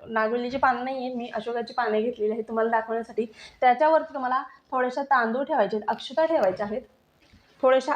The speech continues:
अक्षता ठेवायच्या आहेत व नंतर या सुपारीची तुम्हाला व्यवस्थित पूजा करून घ्यायची आहे. तुम्ही याला स्नान घातलं तरी देखील चालतं. नंतर ही अक्षता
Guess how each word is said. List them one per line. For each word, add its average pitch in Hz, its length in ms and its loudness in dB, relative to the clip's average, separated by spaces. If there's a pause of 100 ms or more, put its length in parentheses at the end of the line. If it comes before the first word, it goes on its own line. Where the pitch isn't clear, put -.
अक्षता 294 320 0
ठेवायच्या 226 440 2
आहेत 214 200 -4
व 233 80 -2
नंतर 247 380 2 (360)
या 269 140 4
सुपारीची 294 540 0
तुम्हाला 233 340 0 (300)
व्यवस्थित 247 420 0 (100)
पूजा 233 220 0
करून 220 260 0
घ्यायची 220 260 0
आहे. 208 200 -2
तुम्ही 226 220 0
याला 233 220 2
स्नान 240 360 -4
घातलं 254 340 -4
तरी 226 120 2
देखील 220 280 0
चालतं. 202 320 2 (340)
नंतर 233 340 0 (120)
ही 254 260 -2
अक्षता 240 400 0